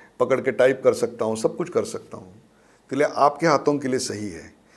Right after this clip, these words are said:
मेरे जैसे नन्ही बच्चे के हाथों के लिए ये बहुत बड़ा और हेवी है। जब मैं बड़ी बनूंगी ना अंकल,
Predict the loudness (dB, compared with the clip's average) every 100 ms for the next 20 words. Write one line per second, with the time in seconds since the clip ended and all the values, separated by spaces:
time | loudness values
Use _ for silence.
0 | -20 -20 -6 0 0 2 2 2 2 2
1 | 4 4 4 -2 0 0 2 -2 -2 -4
2 | -2 -2 0 2 2 2 6 6 6 2
3 | -4 0 2 2 2 0 4 4 8 6
4 | 6 2 2 0 -2 -4